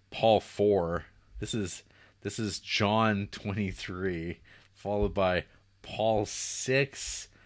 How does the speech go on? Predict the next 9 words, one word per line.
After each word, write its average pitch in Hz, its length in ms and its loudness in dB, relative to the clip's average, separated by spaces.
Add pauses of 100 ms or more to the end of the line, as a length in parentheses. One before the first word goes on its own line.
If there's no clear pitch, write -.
(300)
and 92 220 -4
then 123 600 6
he - 140 -2
was 92 100 0
followed 95 320 2
by 82 220 2
John 80 280 -2
Paul 80 240 -2
one. 78 360 -6